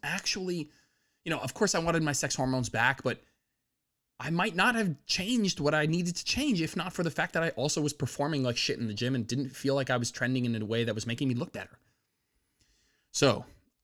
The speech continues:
I got into my first well-structured training program, right? With the right amount of volume, the right amount of intensity.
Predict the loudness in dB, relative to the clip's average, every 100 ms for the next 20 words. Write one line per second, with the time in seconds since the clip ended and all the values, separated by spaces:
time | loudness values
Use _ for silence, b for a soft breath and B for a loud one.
0 | _ _ _ -6 -2 0 0 0 -2 0
1 | 0 0 -4 -2 0 0 -4 0 2 2
2 | 0 -2 -2 -2 -2 -4 -8 -4 -4 -4
3 | -4 -6 -8 -14 -20 _ _ _ _ _
4 | _ _ _ _ _ -4 -4 -6 _ -8
5 | -4 -2 2 2 4 2 2 2 2 0
6 | -2 -4 -2 0 0 -2 0 0 0 -2
7 | -4 -4 -4 -6